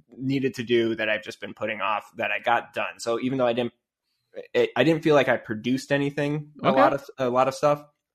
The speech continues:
Speaker 1: I accomplished a lot of stuff. And so, so I'm looking at it as a positive, and it was nice. It was a nice, relaxing weekend. So it was good. It was good. Um, but yeah,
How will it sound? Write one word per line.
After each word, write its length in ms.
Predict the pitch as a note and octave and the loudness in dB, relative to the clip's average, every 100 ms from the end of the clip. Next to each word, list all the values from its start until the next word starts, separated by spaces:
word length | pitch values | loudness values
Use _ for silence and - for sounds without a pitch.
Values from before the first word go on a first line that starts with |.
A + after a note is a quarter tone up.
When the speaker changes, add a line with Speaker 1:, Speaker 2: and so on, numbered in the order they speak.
| - | 0
Speaker 1:
I 220 | A#2 A2 _ - | 0 0 _ -4
accomplished 540 | A#2+ - A2+ G2 F#2 | -4 -2 -4 -4 -6
a 40 | E2+ | -4
lot 180 | F#2+ | -4
of 80 | G2 | -6
stuff. 340 | - G2+ G#2 - _ _ - | -4 -2 -2 -8 _ _ -4
And 320 | A2 G#2+ G#2 | 0 0 2
so, 260 | A#2+ A#2 - | 4 4 2
so 280 | A3+ G#3 - | 2 2 2
I'm 160 | G#3+ | 2
looking 220 | A#3 F#3+ | 4 4
at 120 | D#3+ D3+ | 4 4
it 60 | |
as 140 | C#3+ C3 | 4 0
a 40 | |
positive, 520 | - A#2 A2+ A#2+ B2 | 2 2 4 2 2
and 180 | C3 A#2+ B2+ _ - | 0 -2 -6 _ -4
it 40 | |
was 80 | F#3+ | 0
nice. 200 | E3+ B2+ | 4 2
It 40 | C#3 | 2
was 60 | |
a 40 | B2 | 2
nice, 180 | B2+ A#2+ | 2 2
relaxing 360 | A#2 A2 G#2+ | 2 2 0
weekend. 260 | G#2+ G2+ G2+ | -4 -4 0
So 160 | C3+ | 2
it 60 | D3 | 4
was 100 | E4 | 2
good. 220 | B3 C#3+ | 4 4
It 80 | A#2+ | 4
was 100 | C#3+ | 2
good. 260 | D3 A#2 - - | 4 2 0 -6
Um, 420 | B2 A#2 A2+ A2 - _ _ _ | -2 0 -2 -4 -10 _ _ _
but 80 | F#3 | 0
yeah, 140 | F#4 | 0